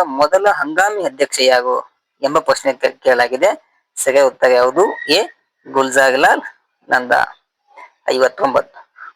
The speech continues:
ಭಾರತದ ಯೋಜನಾ ಆಯೋಗದ ಮೊದಲ ಮಹಿಳಾ ಅಧ್ಯಕ್ಷರು ಯಾರು ಎಂಬ ಪ್ರಶ್ನೆ ಕೇಳಲಾಗಿದೆ. ಇದಕ್ಕೆ ಉತ್ತರ ಏನು? ಬಿ, ಇಂದಿರಾ ಗಾಂಧಿ. ಅರವತ್ತು, ಭಾರತದ ಯೋಜನಾ ಆಯೋಗದ ಮೊದಲ ಕನ್ನಡಿಗ ಅಧ್ಯಕ್ಷ ಯಾರು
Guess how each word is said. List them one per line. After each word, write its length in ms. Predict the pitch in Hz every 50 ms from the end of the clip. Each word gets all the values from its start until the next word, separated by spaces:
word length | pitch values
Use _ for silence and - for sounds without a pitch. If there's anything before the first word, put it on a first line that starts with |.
| _ _ 127
ಭಾರತದ 420 | 143 160 190 202 208 208 214 220 233
ಯೋಜನಾ 400 | 214 156 165 185 185 202 202 202
ಆಯೋಗದ 360 | 196 180 180 180 175 175 165 175 180
ಮೊದಲ 400 | 175 156 147 147 147 165 180 190 208
ಮಹಿಳಾ 400 | 196 165 143 156 151 160 156 143
ಅಧ್ಯಕ್ಷರು 460 | 135 - - 135 - - - 127 127
ಯಾರು 380 | 123 120 120 127 127 123 123 127 _ _ _ _ _ _
ಎಂಬ 140 | 151 151 160
ಪ್ರಶ್ನೆ 320 | 160 - 127 - - 131
ಕೇಳಲಾಗಿದೆ. 520 | 117 120 123 123 120 123 123 131 135 170 214 349 330 _ _ _ _ _ _ _ _
ಇದಕ್ಕೆ 260 | 131 139 131 - -
ಉತ್ತರ 340 | - - 135 - - 143 135
ಏನು? 460 | 135 135 135 156 202 262 294 - _ _ 135
ಬಿ, 380 | 135 135 170 208 381 370 - _ _ -
ಇಂದಿರಾ 320 | 143 139 135 127 127 120
ಗಾಂಧಿ. 500 | 120 - 127 123 123 - - 120 - - _ _ _ _ _ _ _ _ _ _ _ _ _ _ _ _ _ _ _ _ _ _ _ _ _ _ - _ -
ಅರವತ್ತು, 440 | - 156 143 131 127 - - - - - -
ಭಾರತದ 540 | 135 156 180 214 233 226 233 - 220 214 220 226
ಯೋಜನಾ 400 | 220 160 143 143 147 160 180 185
ಆಯೋಗದ 340 | 180 175 170 165 156 151 147
ಮೊದಲ 380 | 151 139 139 143 147 190 202 214
ಕನ್ನಡಿಗ 540 | - _ - 156 165 190 202 208 202 - - -
ಅಧ್ಯಕ್ಷ 400 | - - 135 143 139 - - -
ಯಾರು 460 | 131 127 123 123 123 127 127 123 -